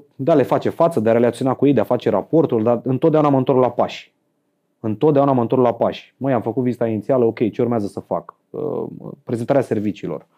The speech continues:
Am acordul să merg mai departe, aco-, apoi mă apuc de analiză. Am acordul pe preț.” Deși, de regulă, după întâlnirea de listing, cum îi spunem noi, prezentarea serviciilor în care explici omului ce faci pentru el și agrează să lucreze cu tine, listingul e al tău.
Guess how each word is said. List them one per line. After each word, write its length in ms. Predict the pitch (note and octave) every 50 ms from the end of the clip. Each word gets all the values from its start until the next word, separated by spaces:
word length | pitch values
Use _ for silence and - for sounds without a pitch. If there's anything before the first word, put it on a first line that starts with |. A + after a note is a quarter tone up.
| _ _ _
Am 200 | - A#2 B2+ A#2+
acordul 340 | A2 - - A2+ G2+ G#2
să 100 | - -
merg 120 | A2 A2 G#2
mai 120 | G#2 G2+
departe, 420 | F#2+ F#2+ - - C#3 D3 - - A#2
aco-, 320 | F#2+ F#2+ - - A2+ -
apoi 260 | - G#2+ G#2 - A#2 A2+
mă 80 | G#2+
apuc 180 | G2 - G2 F#2+
de 60 | F2+
analiză. 420 | F2 F2 F2 E2+ E2 E2 D#2 - _ _ _ _ _ _ _ _ _ _ _ _ _
Am 220 | - - G2+ A#2 A#2+
acordul 320 | A2 - A#2+ A2+ G#2+ G#2
pe 120 | - G#2+
preț.” 380 | F#2+ - B2+ C#3 C3+ - - _ _ _ _ _ _ _ _ _ _ _ _
Deși, 560 | - A#2+ A#2 A2 - - C#3+ C#3+ C#3 C#3 C3
de 140 | B2+ A#2 A#2
regulă, 500 | A#2+ C3 C#3 B2 B2+ B2+ B2 A#2+ A#2+ A#2
după 220 | A2+ A2+ B2 - C#3
întâlnirea 320 | B2 - A2 A#2 B2 A#2+
de 80 | G#2+ F#2+
listing, 440 | F#2+ - C#3+ - - A#2 A2 A#2
cum 100 | G#2+ A2 G2+
îi 60 | G2+
spunem 300 | G2 - - A2+ G#2+ F#2+
noi, 300 | F#2 F#2+ A2 C3 D3+ D3+ _ _ _ _ _ _ _ _
prezentarea 400 | - G#2+ G2+ G2 F2 A#2+ C3 B2
serviciilor 540 | - - G2+ F#2+ B2 C3 - - G2+ F#2+
în 60 | F#2+ F#2
care 160 | - G2+ F#2+
explici 340 | F#2 F2+ - - C#3+ C3+ D3+
omului 220 | C3+ B2 A#2 G#2+
ce 100 | - -
faci 220 | - - A#2+ A2
pentru 280 | - - A2+ G2 - G2+
el 180 | G2+ G#2+ G#2+ F#2
și 200 | - - - F#2+
agrează 380 | F2+ F2+ F#2+ F#2+ G#2 B2 C3
să 120 | A#2+ - B2
lucreze 300 | A2 G2 A#2+ A#2 A2 A2
cu 120 | - -
tine, 240 | - - C3+ C#3 B2+
listingul 320 | B2+ B2 - C3+ B2 A2+
e 40 | A2
al 80 | G#2 G2+
tău. 240 | - - E2 -